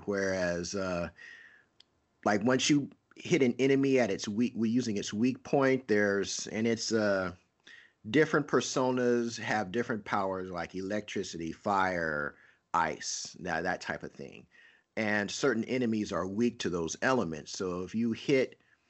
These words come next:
an enemy and make it, and make it weak, um, you're able to execute a special attack that does additional damage. Well, they brought that same context into the Musou,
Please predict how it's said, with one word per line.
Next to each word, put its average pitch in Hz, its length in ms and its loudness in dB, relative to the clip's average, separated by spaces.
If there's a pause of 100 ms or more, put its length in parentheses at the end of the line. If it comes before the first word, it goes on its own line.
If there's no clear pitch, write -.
(400)
an 101 220 -2
enemy 104 680 2 (500)
and 104 260 -2
make 110 220 0
it, 90 80 0 (140)
and 101 160 -2
make 110 180 -2
it 82 120 -2
weak, 104 640 0 (640)
um, 90 680 2 (220)
you're 110 240 4
able 107 260 2
to 92 160 -2
execute 101 760 0
a 95 200 0
special 90 520 0
attack 131 440 2
that 90 140 -4
does 92 200 -8
additional 92 400 -6
damage. 120 560 2
Well, 95 140 -6
they 113 140 0
brought 123 400 0
that 131 380 2
same 120 480 -2 (220)
context 120 760 -2
into 123 300 -2
the 101 120 -2
Musou, 95 720 0